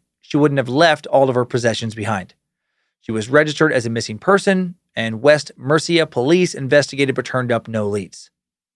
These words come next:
Another girl would go missing shortly thereafter. Lucy Partington was an upper-middle-class girl. Her father was an industrial chemist. Her mom was an architect.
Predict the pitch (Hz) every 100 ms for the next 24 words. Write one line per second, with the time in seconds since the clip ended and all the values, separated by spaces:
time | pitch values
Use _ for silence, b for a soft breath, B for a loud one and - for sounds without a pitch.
0 | _ 110 170 175 139 131 131 127 123 120
1 | 123 120 113 113 117 151 143 - b b
2 | b _ 127 139 156 151 143 _ _ 202
3 | 202 165 131 127 185 151 151 175 175 175
4 | - 170 170 - 131 160 151 139 147 151
5 | 147 135 127 139 139 123 104 196 214 220
6 | - _ _ - 123 156 156 120 135 180
7 | 175 196 196 -